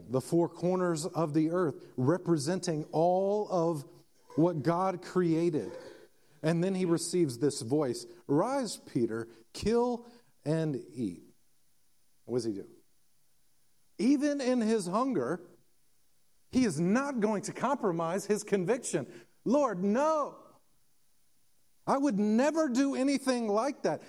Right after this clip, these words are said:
And so you got to understand that Peter, this devout Jew, is having a crisis of faith.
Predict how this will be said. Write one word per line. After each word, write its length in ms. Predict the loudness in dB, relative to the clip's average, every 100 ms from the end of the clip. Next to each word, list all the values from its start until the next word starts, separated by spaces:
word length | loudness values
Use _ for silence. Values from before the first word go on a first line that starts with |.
| -2
And 120 | -2
so 140 | 2 2
you 200 | 2 0
got 260 | 0 -2
to 80 | -2
understand 580 | 0 0 -2 -2 0 0
that 160 | -2
Peter, 460 | 0 2 2 2 -2 -8 -10
this 300 | 0 2 0
devout 600 | 0 0 0 0 -2 -4 -2
Jew, 400 | 0 2 0 -4 0
is 220 | 0 0 -2
having 340 | -4 0 0
a 100 | 0
crisis 800 | -2 0 2 2 -2 -2 -2 -4
of 260 | 0 0 0 -8 -2
faith. 560 | 0 0 -4 -10 -20